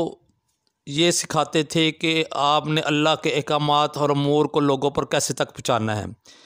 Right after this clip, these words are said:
आप हर टाइम अल्लाह की इबादत करते हैं और ये कि आप आसमानी किताबों की वही अम्बिया कराम के पास लेकर आते थे। एक रवायत है कि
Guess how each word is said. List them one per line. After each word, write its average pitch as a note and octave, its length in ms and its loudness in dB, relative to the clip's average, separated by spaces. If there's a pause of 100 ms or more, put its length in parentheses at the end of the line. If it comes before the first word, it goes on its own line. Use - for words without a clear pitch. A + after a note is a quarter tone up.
(840)
आप F3+ 340 4 (120)
हर D#3+ 240 2 (120)
टाइम E3 200 4
अल्लाह D#3 380 2 (120)
की D#3+ 220 0 (440)
इबादत C3 420 0
करते D3+ 360 0
हैं C#3+ 240 0 (220)
और D3 180 4
ये D#3 180 2
कि D#3 160 0 (140)
आप D3 220 2
आसमानी D3 640 2 (160)
किताबों C#3+ 480 0
की D3+ 180 -4
वही C#3+ 320 0 (180)
अम्बिया C#3 340 2 (320)
कराम C3+ 240 0
के C3+ 100 -6
पास B2+ 240 -2
लेकर A#2 280 -4
आते A2 240 -6
थे। F#2+ 180 -8 (960)
एक F#3 220 2
रवायत D#3+ 420 4
है D#3 220 2
कि D#3 300 0